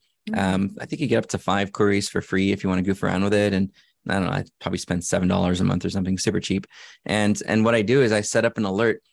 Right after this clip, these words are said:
Speaker 2: whenever a competitor changes their version of the page that I'm trying to appear for, for my top ten to twenty pages. Um, that way I can kinda monitor and watch at Public Storage, you know, the, the stakeholders there every month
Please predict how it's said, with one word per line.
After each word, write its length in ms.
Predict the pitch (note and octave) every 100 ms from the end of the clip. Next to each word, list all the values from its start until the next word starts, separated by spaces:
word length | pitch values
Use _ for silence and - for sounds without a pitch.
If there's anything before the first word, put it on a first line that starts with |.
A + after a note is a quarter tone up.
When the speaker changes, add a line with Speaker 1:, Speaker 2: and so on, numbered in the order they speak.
| -
Speaker 2:
whenever 420 | G2 G2+ G#2+ C3+
a 60 | C3+
competitor 640 | C3 G#2+ - A#2 G#2+ F#2
changes 640 | F2 - G#2 G2 G#2 F#2+ - - - -
their 320 | E2+ F#2+ C3
version 400 | C3 A#2 G#2+ A2
of 100 | G2+
the 80 | F#2+
page 380 | - G2 F#2+ F#2
that 120 | G2
I'm 180 | G2 G2
trying 380 | F#2+ F#2+ F#2+ F#2+
to 160 | - F#2+
appear 280 | - C3+
for, 400 | B2+ - F2+ G2 - - _
for 100 | -
my 160 | G2+ F#2+
top 320 | - G2+ G2+
ten 240 | - G2
to 80 | F#2
twenty 300 | - G2 F#2
pages. 500 | A2+ G#2+ - - - - - _ _ -
Um, 180 | F#2+ F#2
that 200 | A#2+ C#3
way 180 | A#2+ A2
I 120 | G#2
can 200 | - A2
kinda 200 | G#2 F#2+
monitor 480 | G#2 C3 C#3 B2 A#2+
and 120 | G#2
watch 440 | A#2+ B2+ - - - -
at 120 | - -
Public 300 | A#2+ B2 -
Storage, 640 | - G2 G#2+ A#2+ C3 -
you 80 | A#2+
know, 160 | B2+ C3
the, 260 | G2+ F#2+ -
the 180 | G2 F#2+
stakeholders 680 | - - G#2+ - A2 G#2+ G2+
there 300 | G2 F#2+ A2 -
every 240 | G#2 G#2+
month 280 | G#2+ A#2